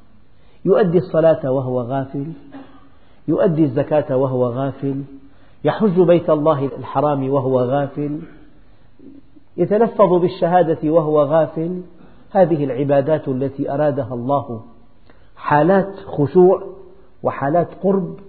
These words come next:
وحالات، آه، تألق، جعلها طقوسا أفعالا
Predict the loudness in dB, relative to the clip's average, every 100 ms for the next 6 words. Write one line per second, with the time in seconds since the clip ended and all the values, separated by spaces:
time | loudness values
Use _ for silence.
0 | -20 -20 -14 -8 -6 -2 0 0 -2 -6
1 | -18 -12 -6 -4 -2 2 4 4 6 4
2 | 4 -14 -20 -20 -20 -20 -18 -2 2 4
3 | 2 2 0 -6 -6 -4 -2 -2 -2 -8
4 | -8 -12 -18 -20 -20 -20 -8 -6 -4 -2
5 | 2 2 2 -2